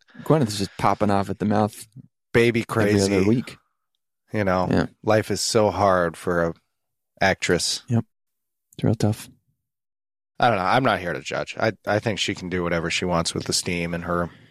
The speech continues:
Speaker 2: parts.
Speaker 1: Yeah, well, the doctors say
Speaker 2: Just don't listen
Speaker 1: just,
Speaker 2: to her.
Speaker 1: yeah, don't do that.
Speaker 2: Hmm.
Speaker 1: Don't, especially don't pay fifty bucks to do it. Fifty bucks a pop. Steam it up.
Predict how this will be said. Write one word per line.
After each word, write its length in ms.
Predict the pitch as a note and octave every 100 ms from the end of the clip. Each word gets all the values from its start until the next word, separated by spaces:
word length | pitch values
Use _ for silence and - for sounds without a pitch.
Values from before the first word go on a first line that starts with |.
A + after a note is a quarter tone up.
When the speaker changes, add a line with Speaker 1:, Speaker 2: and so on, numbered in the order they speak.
| _
Speaker 2:
parts. 440 | - F#2 E2+ - - _ - -
Speaker 1:
Yeah, 260 | B2 C3+ C3+
well, 340 | C3+ C3+ B2 A2+ - - _ _ _ _ _ _ _ _
the 100 | A2
doctors 560 | A#2+ A#2+ G2+ - - - _
say 360 | - G2 F#2 F#2 _ _ _ _ _ _ -
Speaker 2:
Just 200 | A#2+ -
don't 200 | G#2+ F#2+
listen 260 | C3 G#2+
Speaker 1:
just, 120 | B2
Speaker 2:
to 80 | G2+
her. 120 | E2 A#2+
Speaker 1:
yeah, 280 | G#2+ D2+ - _ _ _ _
don't 240 | A2+ F2
do 120 | - -
that. 200 | G1+ - _ _ _ _ _ -
Speaker 2:
Hmm. 140 | C3 E2+ _
Speaker 1:
Don't, 220 | G#2 G#2 - - -
especially 380 | G#2 B2 A2
don't 140 | G2 F#2
pay 100 | F2
fifty 360 | - G#2 -
bucks 300 | E2+ F#2+ -
to 80 | -
do 180 | - D#2
it. 100 | F#2 _ -
Fifty 200 | G#2+ G2+
bucks 200 | G2 -
a 40 |
pop. 240 | - A#2 - _ - _ _ _ _ _ _ _ _
Steam 360 | - - G2+ G2+
it 60 |
up. 140 | A2